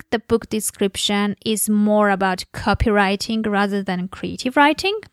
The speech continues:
and it's a completely different skill. So you might want to get help in there as well. Or if you're doing it yourself,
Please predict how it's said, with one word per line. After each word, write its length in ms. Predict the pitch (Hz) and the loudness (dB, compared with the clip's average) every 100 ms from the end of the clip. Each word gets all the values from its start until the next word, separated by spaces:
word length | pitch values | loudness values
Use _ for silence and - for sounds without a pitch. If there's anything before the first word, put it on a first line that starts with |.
| _ | _
and 300 | 240 240 226 | 4 4 6
it's 180 | 208 - | 2 2
a 60 | 196 | 0
completely 380 | 202 185 220 | 0 0 0
different 360 | 208 208 185 170 | -2 -4 -6 -4
skill. 460 | - - 247 370 427 _ - | -4 0 0 0 -4 _ -4
So 640 | - - 269 262 254 247 - | -2 2 2 4 2 2 -2
you 260 | 226 233 226 | -2 0 2
might 600 | 233 269 285 311 - 220 | 2 2 2 0 -4 0
want 240 | 214 220 | 2 2
to 200 | - 214 | -2 -2
get 200 | 196 185 | -2 -4
help 460 | - 220 208 - - - | -4 2 2 0 -8 0
in 220 | 208 202 | 2 2
there 200 | 190 180 | 0 0
as 180 | 185 - | 0 0
well. 440 | 190 208 247 277 _ - - - - - | 2 2 0 -6 _ -20 -20 -20 -18 0
Or 380 | 240 226 226 226 | 2 4 4 2
if 200 | 220 214 | 0 2
you're 100 | 202 | 0
doing 260 | 196 208 202 | 2 2 0
it 140 | 190 | 0
yourself, 720 | 190 190 214 202 202 202 - | -2 0 2 4 4 0 -8